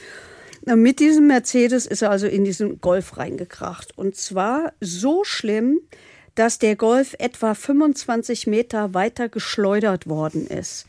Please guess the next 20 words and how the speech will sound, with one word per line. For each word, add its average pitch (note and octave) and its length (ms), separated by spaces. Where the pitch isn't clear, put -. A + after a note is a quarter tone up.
Der F#3 120
hat G#3 160
den G#3 200
wie G#3+ 140
abgeschossen. - 760
Ich - 120
hab F#3 100
dies, F#3+ 260
die F3 160
Videos F3+ 440
gesehen. F3 360
Der, G3+ 100
dies-, F#3 300
dieser G3+ 240
Golf G3 200
fliegt - 540
einfach F3+ 480
weg, - 300
ja. F#3 280
Ähm, A3 420